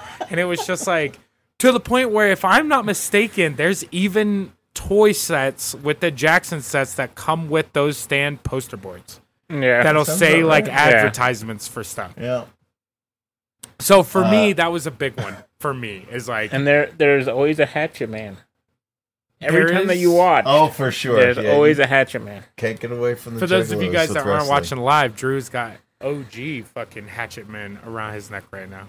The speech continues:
Speaker 2: I, I do.
Speaker 1: Yeah.
Speaker 3: Dug 'em
Speaker 1: I
Speaker 3: out.
Speaker 1: think I saw a post earlier. These are, like, two thousand one?
Speaker 2: I got
Speaker 1: Two thousand?
Speaker 2: two thousand and two thousand one.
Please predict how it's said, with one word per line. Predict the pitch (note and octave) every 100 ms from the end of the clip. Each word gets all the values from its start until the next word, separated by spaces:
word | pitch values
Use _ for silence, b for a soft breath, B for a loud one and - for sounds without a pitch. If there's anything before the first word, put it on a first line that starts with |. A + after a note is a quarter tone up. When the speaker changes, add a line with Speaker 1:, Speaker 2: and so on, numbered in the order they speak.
| _
Speaker 2:
I, | - D3 C3
I |
do. | C3+ C#3 E3 A#2+ A#2 _ _ _ _
Speaker 1:
Yeah. | G#2 G2+
Speaker 3:
Dug | G2 A2+
'em | C3
Speaker 1:
I | C3+
Speaker 3:
out. | F3
Speaker 1:
think | F3
I | G3
saw | G3 A3 G3
a |
post | - F#3 F3+
earlier. | F#3 F3+ G3 F#3+
These | F3 D3+
are, | D#3
like, | D3 C#3 - _ -
two | D#3
thousand | D#3+ C#3+ C#3+ C3+ C3+
one? | D3 A3 C#4 _ _ _ _ -
Speaker 2:
I | D3
got | C#3 C3
Speaker 1:
Two |
thousand? | D#3+ E3
Speaker 2:
two | D#3
thousand | D3 E3 E3+ F3
and | D3+ C3 A#2+
two | - D3
thousand | D3 C#3+ C#3 C3
one. | B2+ B2